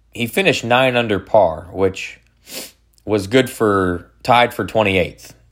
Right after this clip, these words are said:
which, of course, is not a click, 'cause clicks are anything inside the top twenty-five.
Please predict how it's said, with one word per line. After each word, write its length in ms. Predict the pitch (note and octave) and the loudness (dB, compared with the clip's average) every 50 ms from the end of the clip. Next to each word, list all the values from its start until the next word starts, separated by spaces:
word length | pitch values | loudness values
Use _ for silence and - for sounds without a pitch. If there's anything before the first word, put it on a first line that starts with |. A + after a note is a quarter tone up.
| _ _ _ _ _ _ _ _ _ _ | _ _ _ _ _ _ _ _ _ _
which, 440 | G2+ G#2 G2 - - - - - - _ _ _ _ | -4 -4 -4 -4 -6 -10 -12 -14 -18 _ _ _ _
of 120 | - - | -20 -4
course, 440 | - A2 A2 G#2+ G2 F#2 - - - - _ _ _ _ _ _ _ _ _ | 0 4 4 4 4 2 -2 -10 -14 -18 _ _ _ _ _ _ _ _ _
is 120 | - F#2+ F#2+ | -8 -4 0
not 220 | A2+ A2+ G#2+ G2+ | 2 2 2 2
a 40 | F#2 | 0
click, 440 | - - G2+ F2 - - - - - _ _ _ | 0 0 0 0 0 -4 -12 -20 -20 _ _ _
'cause 320 | - - F2 F2 F2 E2 - | -8 -4 -2 -2 -2 -4 -6
clicks 400 | - - B2 A#2+ A#2 - - G#2+ | 0 2 2 2 2 0 2 4
are 240 | G2+ G2+ G2+ G2+ | 4 4 6 4
anything 300 | G#2 G#2+ G2+ G2+ G#2+ G#2 | 2 0 0 -2 -2 -2
inside 340 | G2+ F#2+ F#2 - G#2 G2+ F#2+ | -2 -2 2 2 2 2 2
the 60 | F#2 | 0
top 260 | - - G2 F#2 - - | 0 2 2 2 2 -2
twenty-five. 600 | - F#2+ F2 E2+ - F2 E2 F2+ - - - | -6 -6 -6 -4 -4 -4 -4 -4 -6 -8 -12